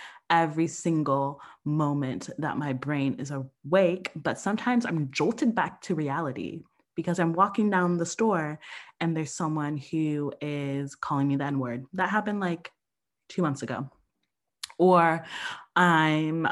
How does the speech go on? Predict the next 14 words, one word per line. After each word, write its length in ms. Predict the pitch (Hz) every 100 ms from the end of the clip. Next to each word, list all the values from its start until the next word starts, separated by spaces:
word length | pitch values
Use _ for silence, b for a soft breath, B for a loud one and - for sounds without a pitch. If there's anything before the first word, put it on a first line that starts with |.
| -
um, 580 | 160 151 143 139 139 - -
at 380 | 185 156 147
work 560 | 151 208 196 185 - - - -
and 760 | 185 175 180 139 165 190 208 233
<laughs> 0 |
somebody 1000 | - 196 190 175 165 165 160 160 156 156 B B -
says 180 | 170
a 60 | 165
microaggression 1080 | 160 143 156 147 143 - - - 101 - -
about 300 | - 160 -
my 120 | 151
hair, 720 | - - - - - - 190 B B B -
or 680 | 185 160 151 143 143 151 -
I'm 200 | 165 156